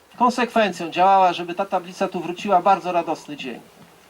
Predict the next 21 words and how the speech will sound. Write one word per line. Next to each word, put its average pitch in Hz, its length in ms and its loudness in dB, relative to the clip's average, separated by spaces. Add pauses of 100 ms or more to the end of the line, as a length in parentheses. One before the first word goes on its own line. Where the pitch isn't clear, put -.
(640)
Bardzo 214 260 2
radosny 214 400 0
dzień. 220 200 0
Ja 214 120 2
będę 208 240 -2
jeszcze 202 400 -2 (320)
na 165 100 -6
końcu 220 300 -4
dziękował 220 480 2
wszystkim, 202 500 -6
którzy 196 500 -4 (380)
ogromny 208 380 -2
wkład 202 280 0
pracy 208 380 0
włożyli, 190 420 -4
czasami 185 460 -4 (320)
wbrew 196 460 -4 (340)
wielu 202 280 0
przeszkodom, 196 680 0 (380)
aby 180 260 0
to, 185 300 2